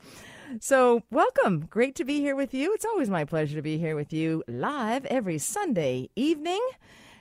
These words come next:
Tonight we have a great show. We've got lots of brain power in the studio tonight, which is fantastic. So that will, uh, add to the normal quotient that's here. Um, I have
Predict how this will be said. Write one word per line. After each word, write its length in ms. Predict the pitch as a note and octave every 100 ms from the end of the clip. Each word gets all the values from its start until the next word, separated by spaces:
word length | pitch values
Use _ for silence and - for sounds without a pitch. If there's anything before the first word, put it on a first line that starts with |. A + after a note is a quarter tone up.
| -
Tonight 320 | A3+ C4+ D4+
we 80 | A#3
have 140 | F#3+
a 40 | F3
great 300 | F#3+ A#3 -
show. 200 | G3+ A#3
We've 100 | G#3+
got 140 | C3
lots 360 | E3+ B3+ D#4+ C4
of 60 |
brain 260 | G3 G3 G#3+
power 320 | G3+ D#3 C#3+
in 80 | C3+
the 80 | C3+
studio 460 | - C#3+ C#3 B2
tonight, 340 | A2+ C3+ B2 A2
which 160 | A#2+
is 140 | B2+ -
fantastic. 840 | B2+ B2 - F3 F#3+ - F#2+ F#2
So 160 | - C3
that 180 | B2 G2
will, 280 | B2 B2
uh, 220 | A#2 A2 A#2 _ - - - -
add 200 | D#3 D3+
to 100 | D#3
the 280 | C#3 C3+ C3+ -
normal 540 | C#3 D3 G3+ C3 G#2
quotient 480 | B2+ C3+ A2+ B2 A2+
that's 200 | A2 -
here. 280 | C#3 A3+ G#4+ - - - - -
Um, 560 | B3 B3 B3 A#3+ B3 - -
I 160 | F3 F#3
have 480 | F#3 F3+ D#3+ D3+